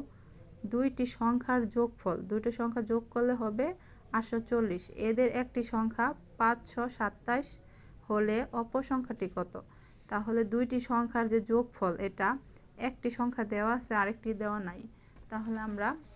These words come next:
উত্তরটা করি। দুইটি সংখ্যার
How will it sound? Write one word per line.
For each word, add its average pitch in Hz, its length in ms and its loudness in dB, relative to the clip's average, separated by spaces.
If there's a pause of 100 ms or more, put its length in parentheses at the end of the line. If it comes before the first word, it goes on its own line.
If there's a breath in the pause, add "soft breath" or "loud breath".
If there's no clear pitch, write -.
(140)
উত্তরটা 226 380 -4 (180)
করি। 214 240 0 (3250 loud breath)
দুইটি 254 340 2
সংখ্যার 247 440 4